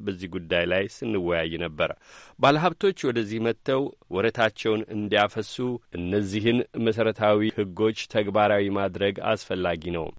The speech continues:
በዚህ የምጣኔ ሀብት ነጻነት ደግሞ የሴቶች ተሳትፎ አስፈላጊ ነው። የራሳቸውን ሕዝብ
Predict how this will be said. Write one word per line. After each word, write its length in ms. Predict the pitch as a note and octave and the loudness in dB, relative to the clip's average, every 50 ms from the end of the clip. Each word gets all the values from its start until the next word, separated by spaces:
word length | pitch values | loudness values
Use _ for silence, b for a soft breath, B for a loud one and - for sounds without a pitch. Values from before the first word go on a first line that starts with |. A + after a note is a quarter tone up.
| - _ - | -18 _ -6
በዚህ 340 | E2 F2 F2+ F2 F#2 A2 G#2 - | -2 -2 -2 0 -2 -4 -2 0
የምጣኔ 460 | A2+ G#2 G#2+ G#2 - - G2+ G2+ G2+ F2+ | 0 0 0 0 0 2 2 2 2 2
ሀብት 280 | F#2+ F#2+ G2 F2 - - | 0 0 0 0 -2 -4
ነጻነት 520 | F#2 F#2 F2 - F#2+ F#2 F#2 F#2 F2+ F2 - | -4 -4 -4 -2 -2 -2 0 0 -2 -2 0
ደግሞ 260 | A2+ A2 A2+ B2 C#3+ D#3 D#3 - b b b b b b | -2 -2 0 0 -2 -2 -2 -4 b b b b b b
የሴቶች 440 | A#2+ C3 - D#3+ D3 - F3+ E3 - | -2 0 0 0 0 0 -2 -2 -4
ተሳትፎ 460 | - A#2 - - F#2 F2+ F2+ - - G#2+ G#2+ A2 - - | -6 -10 -4 0 2 2 2 0 0 2 2 2 2 0
አስፈላጊ 520 | G#2+ - - - F#2+ F2 E2+ E2+ E2 E2 F2+ F#2 | -2 -2 0 -2 0 0 0 0 0 -2 -2 -2
ነው። 140 | E2 D#2 - - b b b b b b - | -2 -4 -6 -8 b b b b b b 2
የራሳቸውን 680 | E2 F2 F2+ - A2 G2+ G2 - - G2+ G2 G2+ G2+ | 4 4 6 6 6 6 4 4 2 0 0 0 0
ሕዝብ 220 | G#2+ G2+ F#2 F2+ | 0 -2 -4 -4